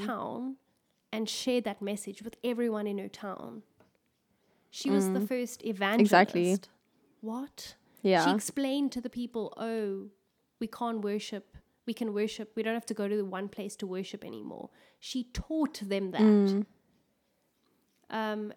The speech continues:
Speaker 1: and then, like, the
Speaker 2: Yeah.
Speaker 1: first people to see the empty tomb were women, and they were the ones that reported the resurrection to the disciples, and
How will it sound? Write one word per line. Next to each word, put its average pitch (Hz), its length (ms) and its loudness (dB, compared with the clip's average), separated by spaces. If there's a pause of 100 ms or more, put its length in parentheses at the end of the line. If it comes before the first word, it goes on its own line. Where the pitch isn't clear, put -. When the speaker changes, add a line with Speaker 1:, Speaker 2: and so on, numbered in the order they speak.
Speaker 1:
and 240 180 -4
then, 247 140 -2
like, 240 320 -4
the 240 80 0
Speaker 2:
Yeah. 226 200 8
Speaker 1:
first 285 340 -2
people 220 600 -8 (240)
to 247 80 -8
see 247 260 -2
the 220 100 -2
empty 220 260 -4
tomb 220 320 -4
were 202 100 0
women, 202 520 -2
and 214 160 0
they 214 120 0
were 240 100 0
the 226 100 -2
ones 202 240 -4
that - 180 -10
reported 220 640 -8 (640)
the 208 120 -6
resurrection 202 1000 -6
to 214 180 -8
the 214 140 -6
disciples, 196 720 -10
and 196 180 -12